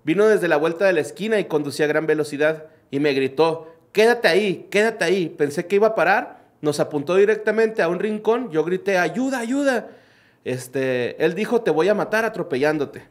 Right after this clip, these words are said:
Entonces, cuando, cuando les pone la troca, güey, al niño le fractura las dos piernas. Y lo que causa indignación en, en Sudáfrica, güey, es que cuando sacan la nota,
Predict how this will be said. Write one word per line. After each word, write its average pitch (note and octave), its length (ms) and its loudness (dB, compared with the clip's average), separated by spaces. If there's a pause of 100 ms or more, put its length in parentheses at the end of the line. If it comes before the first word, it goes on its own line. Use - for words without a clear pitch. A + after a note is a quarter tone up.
(640)
Entonces, D3 400 -4
cuando, D#3 520 -2
cuando B2 220 -6
les - 140 -8
pone D3+ 200 -4
la F3 140 -2
troca, G3 280 -4
güey, D#3+ 180 -2
al C3 120 -4
niño C3 180 -2
le A#2 180 -4
fractura C3+ 360 -4
las C#3 120 -4
dos B2+ 160 -6
piernas. D3+ 480 -6 (640)
Y F#3 80 2
lo E3+ 160 2
que - 80 -12
causa D#3+ 260 2
indignación F#3+ 640 -2
en, F#3 160 -4
en D#3 80 -6
Sudáfrica, E3+ 520 -4
güey, D#3 140 -2
es D3 120 -2
que E3+ 100 -8
cuando E3+ 240 -2
sacan F3+ 320 -4
la D3+ 60 -4
nota, E3+ 400 -4